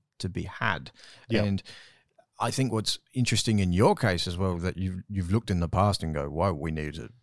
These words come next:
Speaker 1: some things need to change here."
Speaker 2: Yes.
Speaker 1: And that's
Speaker 2: Yeah.
Speaker 1: incredibly brave of you and incredible. I think that's a real positive sign of the industry, <laughs> if anything, like, "Hey, we can do better." And I think that that's a real credit to you, I think. Um, so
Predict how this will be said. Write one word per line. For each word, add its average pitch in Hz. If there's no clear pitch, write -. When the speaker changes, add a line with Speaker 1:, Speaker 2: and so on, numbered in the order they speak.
Speaker 1:
some -
things 82
need 78
to 95
change 87
here." 107
Speaker 2:
Yes. -
Speaker 1:
And 151
that's 202
Speaker 2:
Yeah. 160
Speaker 1:
incredibly 113
brave 110
of -
you 65
and 71
incredible. 80
I 131
think 175
that's -
a 90
real 90
positive 87
sign 101
of 73
the 92
industry, 95
<laughs> -
if -
anything, 98
like, 80
"Hey, 80
we 85
can -
do 60
better." 50
And 80
I 71
think 78
that 62
that's -
a -
real 58
credit -
to 64
you, 57
I 64
think. -
Um, 104
so 170